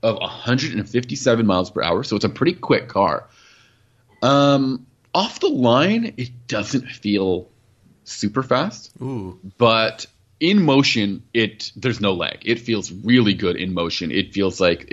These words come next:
Speaker 1: the responsiveness is right there. So I'm wondering if that lagginess is from the dual clutch side of things, which is usually a very good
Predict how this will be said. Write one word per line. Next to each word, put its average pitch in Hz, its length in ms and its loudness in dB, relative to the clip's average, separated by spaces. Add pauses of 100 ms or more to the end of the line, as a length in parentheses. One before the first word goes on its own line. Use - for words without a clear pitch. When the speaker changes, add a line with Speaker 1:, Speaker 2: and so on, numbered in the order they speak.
Speaker 1:
the 90 120 0
responsiveness 87 580 -2
is - 140 -12
right 78 180 0
there. 80 180 0 (180)
So - 120 0
I'm 135 100 4
wondering 165 320 4
if 165 100 -4
that 123 160 2
lagginess 104 400 0
is 95 60 -16
from 92 200 -8
the 87 60 -10
dual 90 220 -8
clutch - 560 -2
side 107 240 0
of 113 100 -2
things, 165 380 -6 (140)
which 123 160 -4
is 101 100 -4
usually 139 240 0
a - 40 0
very 113 200 4
good 92 220 -2